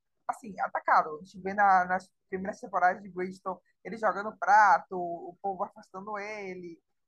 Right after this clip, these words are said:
é, a rainha não tá vendo ele, ela recebe mensagem de alguém chegando lá e falando, "Ah, o Rei Jorge deu um ataque aqui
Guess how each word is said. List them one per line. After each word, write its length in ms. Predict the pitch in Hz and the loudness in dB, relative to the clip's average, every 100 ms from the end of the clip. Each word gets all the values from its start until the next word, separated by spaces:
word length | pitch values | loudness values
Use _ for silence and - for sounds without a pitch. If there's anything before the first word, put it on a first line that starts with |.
| _ - | _ -6
é, 480 | 185 165 160 160 - | -4 -4 -8 -6 -6
a 60 | |
rainha 360 | 170 190 202 202 | -2 -4 -4 -8
não 100 | 202 | -6
tá 120 | 202 | -6
vendo 280 | 190 202 220 | -6 -8 -10
ele, 420 | 208 214 202 175 170 | -10 -10 -10 -8 -4
ela 140 | 165 | -4
recebe 400 | 180 180 180 190 | -4 -4 -4 -4
mensagem 380 | 190 - 185 208 | -6 0 0 0
de 60 | |
alguém 180 | 190 180 | -6 -6
chegando 380 | - 185 196 202 | -12 -10 -10 -4
lá 180 | 196 202 | -2 -2
e 80 | - | 0
falando, 440 | 214 202 202 208 | -2 -2 -2 2
"Ah, 320 | 214 214 175 151 | 4 6 6 4
o 220 | 160 170 | 0 -6
Rei 100 | 190 | -8
Jorge 280 | 185 196 208 | -2 -2 -2
deu 120 | 196 208 | -2 0
um 60 | |
ataque 400 | 220 - 185 220 | 2 2 0 0
aqui 420 | - 208 220 262 | -20 -20 -18 -18